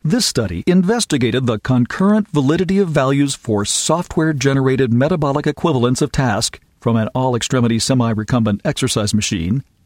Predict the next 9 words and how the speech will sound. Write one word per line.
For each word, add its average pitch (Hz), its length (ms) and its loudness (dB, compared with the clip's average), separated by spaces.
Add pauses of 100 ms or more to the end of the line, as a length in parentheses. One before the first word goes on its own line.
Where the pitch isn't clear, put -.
(220)
and 156 220 0
directly 175 500 0
measured 151 420 2
values 127 640 -2
for 120 180 0
metabolic 147 640 2
equivalents 135 520 0
of 147 100 -2
task - 480 -4